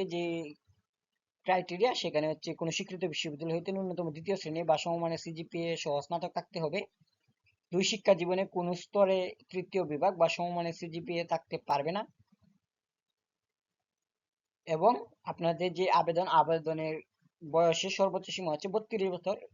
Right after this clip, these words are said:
এটা হচ্ছে প্রধান শিক্ষকের ক্ষেত্রেও প্রযোজ্য। তারপরে আছে সহকারী শিক্ষক সঙ্গীত, এটাও বয়স বত্রিশ বছর সর্বোচ্চ এবং এটাও সরাসরি নিয়োগের মাধ্যমে।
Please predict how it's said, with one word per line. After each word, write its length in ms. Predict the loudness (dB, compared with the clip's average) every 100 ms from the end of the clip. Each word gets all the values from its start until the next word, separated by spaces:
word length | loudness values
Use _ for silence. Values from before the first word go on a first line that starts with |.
| _
এটা 160 | -6 -2
হচ্ছে 180 | -2 -2
প্রধান 240 | 0 2
শিক্ষকের 420 | 2 -2 -8 -10 -12
ক্ষেত্রেও 280 | -6 -2 0 0 -4 _ _ _ _ _
প্রযোজ্য। 320 | -2 -2 -6 -14 -18 _ _ _ _ _ _ _ _ _ _ _ -6
তারপরে 300 | -6 0 2
আছে 200 | 2 0
সহকারী 380 | 2 4 4 2
শিক্ষক 320 | -2 -2 -2 -4
সঙ্গীত, 420 | -4 -2 -2 -4 -6 _ _ _ _ -6
এটাও 340 | 0 6 8 8 4 4
বয়স 340 | 6 8 6 0 -10 _ _ -12
বত্রিশ 420 | -6 -6 -2 0 0
বছর 280 | -2 -2 -4
সর্বোচ্চ 400 | -2 -4 -4 0 -2 -2 _ _ _ _ -2
এবং 200 | 4 4 2
এটাও 200 | 0 2
সরাসরি 380 | 2 0 0 -2
নিয়োগের 280 | -2 -4 -6
মাধ্যমে। 280 | -8 -14